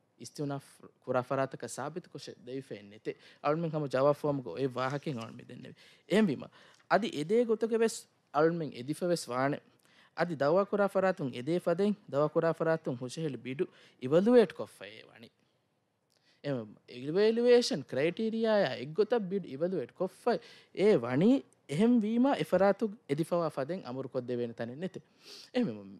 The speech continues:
අවුල් මෙන් වෙස් එදුණු ගොතන් අස්ල ශරියතුන් හුකුම් කොරවවා ෆොත. එහෙම ඒ ගොතක, අ, මේ, අ, මේ, අ, විදාල වෙවෙන කමකන් අවුල් මෙන් ගබූල් දෙන්න නුකුර. දෙන් මේ ගවුල්මෙන් ෆහම, අ,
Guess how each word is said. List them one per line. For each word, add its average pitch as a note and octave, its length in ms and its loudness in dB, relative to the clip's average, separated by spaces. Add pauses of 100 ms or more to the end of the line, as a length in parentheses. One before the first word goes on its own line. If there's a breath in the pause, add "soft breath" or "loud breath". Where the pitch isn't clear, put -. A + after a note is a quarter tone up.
අවුල් F3+ 300 0
මෙන් C4 220 -2
වෙස් C4 180 -6
එදුණු G#3 280 -2
ගොතන් F#3+ 360 -4
අස්ල - 180 -14
ශරියතුන් B2 520 -2 (140)
හුකුම් A#2+ 280 -6
කොරවවා A#2+ 400 0
ෆොත. G#2+ 200 -10
එහෙම C#3 260 -6
ඒ B2+ 100 -14
ගොතක, D#3+ 260 0 (420 soft breath)
අ, D#2+ 260 -8
මේ, B2+ 380 -4
අ, E2+ 120 -8 (1400 soft breath)
මේ, B2+ 260 -2 (100)
අ, C2+ 120 -2 (540)
විදාල C#3+ 360 6
වෙවෙන D3+ 320 2
කමකන් C#3+ 340 -8
අවුල් A#2+ 140 -6
මෙන් A2 160 -10
ගබූල් A#2+ 320 -6
දෙන්න A2 180 -12
නුකුර. A#2 300 -8 (440 soft breath)
දෙන් G#3+ 360 0 (1700 loud breath)
මේ D3+ 200 -2
ගවුල්මෙන් D3+ 460 4 (480 loud breath)
ෆහම, C3 280 -2
අ, A2 80 0